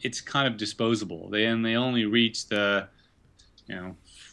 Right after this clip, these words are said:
several hundred to,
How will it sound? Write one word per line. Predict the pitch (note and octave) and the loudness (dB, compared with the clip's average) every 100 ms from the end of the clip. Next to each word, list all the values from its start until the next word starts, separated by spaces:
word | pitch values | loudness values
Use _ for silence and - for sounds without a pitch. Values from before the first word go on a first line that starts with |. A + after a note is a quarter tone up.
| - - - - _ _ - - | -20 -20 -20 -20 _ _ -20 -12
several | - C3 A2+ A2 | -2 0 2 0
hundred | - B2 A#2 A#2 A#2+ A#2 - - | 0 0 0 0 -2 -2 -10 -8
to, | A#2 G#2+ G#2 G2+ | -2 0 0 -2